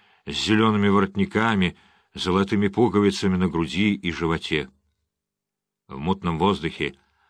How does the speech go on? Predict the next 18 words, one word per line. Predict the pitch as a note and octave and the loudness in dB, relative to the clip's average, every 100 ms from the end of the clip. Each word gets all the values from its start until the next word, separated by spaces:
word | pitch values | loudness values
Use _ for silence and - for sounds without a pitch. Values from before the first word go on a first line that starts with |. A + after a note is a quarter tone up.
| _ _ _ | _ _ _
Робко | C#2 C2+ G2 A#2 - A2 | -6 0 2 2 0 -2
блуждал | F#2 F#2 D#2+ F#2+ G2 | 2 0 0 0 0
тихий | F2 - F#2 - | 0 -4 -6 -6
шепот, | E2+ - E2 E2 D#2+ - - | -10 -4 -2 -2 -6 -10 -14
носился | - C#2+ - G2 G2 - F#2 E2+ _ | -14 -12 -8 -6 -6 -4 -4 -6 _
смешанный | - - D#2 G2 F#2 F2+ F2 | -18 -10 -2 -2 -2 -2 -4
запах | D2 E2 D#2+ D2+ - | -4 -6 -4 -8 -10
аптеки. | - D#2+ - D2+ - - - _ _ _ _ _ _ _ _ _ _ _ _ _ - - _ _ _ _ _ _ | -14 -14 -8 -8 -8 -12 -16 _ _ _ _ _ _ _ _ _ _ _ _ _ -20 -20 _ _ _ _ _ _
Все | - - D3 | -8 0 2
это — | E3 F2+ - D2 C2 _ _ _ _ _ _ | 2 -2 -6 -8 -10 _ _ _ _ _ _
цвета, | - E2 A#2 - A#2+ D#2 C#2 - _ _ - | -8 -2 -2 0 0 -2 -6 -18 _ _ -8
блески, | - G#2+ A2+ - - | -2 0 0 -4 -10
звуки | C#2+ D#2+ G#2 D3 - | -10 -6 -4 -4 -4
и | - | -6
запахи — | D2+ C#3 - - - _ _ _ _ _ _ | -4 -4 -6 -14 -14 _ _ _ _ _ _
давило | - A2+ C#3+ F3 C#3 | -4 0 4 4 4
на | A#2+ A#2 | 4 2
глаза | G2 G#2+ F#2+ A2 E2 | 2 0 2 0 0